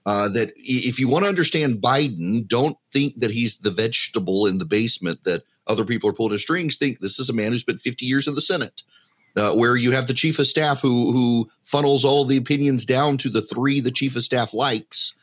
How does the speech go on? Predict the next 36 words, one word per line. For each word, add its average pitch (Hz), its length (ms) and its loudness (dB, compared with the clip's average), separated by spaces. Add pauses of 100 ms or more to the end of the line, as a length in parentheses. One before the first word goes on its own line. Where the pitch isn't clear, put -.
(200)
and 120 160 -2
presents 127 440 2
them 127 260 0
to, 127 420 2
to 135 300 0
the 117 140 0
head 127 400 0
who 123 340 -2
says, 131 320 0
"Okay, 143 480 -2 (260)
here 139 120 4
are 160 80 4
your 156 160 4
three 160 260 2
options. 147 560 0
I 120 140 2
like 135 260 0
all 143 140 2
three 156 200 0
of 143 60 -2
these, 123 220 -4
pick." - 420 -4 (400)
And 113 500 -4
Biden 131 360 0
is 127 180 0
running 120 300 2
the 131 80 2
White 151 220 0
House 117 240 -2
like 101 140 -2
he's 110 160 -6
running 107 240 0
a 139 60 -2
Senate 196 260 0
office - 400 -6
with - 260 -6